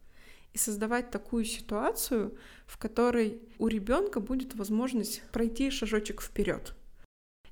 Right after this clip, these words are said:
И это навык рефлексии должен быть очень развитый, наблюдательности, когда нужно подождать. Ну, то есть не бежать, как мы привыкли, быстрее положить соломку, там, решить задачу, придумать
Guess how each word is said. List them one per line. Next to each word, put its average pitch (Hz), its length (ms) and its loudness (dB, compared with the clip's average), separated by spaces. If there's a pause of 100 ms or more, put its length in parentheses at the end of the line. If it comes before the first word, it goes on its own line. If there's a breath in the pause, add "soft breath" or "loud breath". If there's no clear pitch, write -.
(100)
И 226 360 4
это 196 720 0
навык 185 380 -4
рефлексии 262 640 -2
должен 233 440 2
быть 214 220 -2
очень 202 320 -2
развитый, 196 640 -6
наблюдательности, 208 1120 0
когда 208 500 -2 (320 loud breath)
нужно 220 360 4
подождать. 190 840 -2
Ну, 202 100 0
то 180 120 -8
есть - 120 -6
не 202 100 2
бежать, 254 400 0
как - 140 -12
мы 226 140 2
привыкли, 220 580 2 (300 loud breath)
быстрее 214 600 6 (120)
положить 208 340 2
соломку, 208 1400 10
там, 190 280 6
решить 208 460 4 (160 loud breath)
задачу, 196 1000 4
придумать 196 520 4